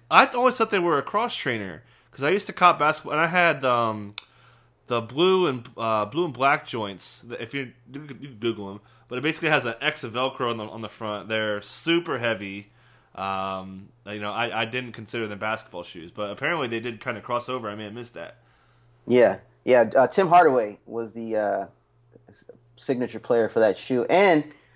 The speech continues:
Speaker 2: um, it came out a prevalent time because I think Spike Lee was wearing 'em, and Malcolm X the movie, it came out, and so that all had a tie-in, and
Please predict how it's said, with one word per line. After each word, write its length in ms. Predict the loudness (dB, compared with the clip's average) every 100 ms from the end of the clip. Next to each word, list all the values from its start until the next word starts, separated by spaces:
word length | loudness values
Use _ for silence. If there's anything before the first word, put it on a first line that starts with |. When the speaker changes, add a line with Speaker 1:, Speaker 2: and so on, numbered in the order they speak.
| _ _ 2
Speaker 2:
um, 460 | 6 6 6 0 -8
it 80 | -8
came 260 | -2 2
out 120 | 4
a 60 | 2
prevalent 420 | 0 -2 -2 -4
time 300 | -2 0 0
because 220 | -2 -6
I 60 | -6
think 220 | -4 -6
Spike 400 | -6 2 2 2
Lee 140 | -4 -8
was 140 | -8
wearing 300 | -6 -4 -2
'em, 120 | -2
and 140 | -4 0
Malcolm 360 | 2 2 2
X 180 | -2 -4
the 60 | -6
movie, 300 | -4 -2 0
it 60 | 0
came 300 | 0 2 4
out, 300 | 6 4 2
and 160 | -6 -6
so 240 | -2 0
that 140 | 4 4
all 160 | 4
had 180 | 2 -2
a 40 | -4
tie-in, 540 | -4 -4 -4 -4 -4
and 120 | -6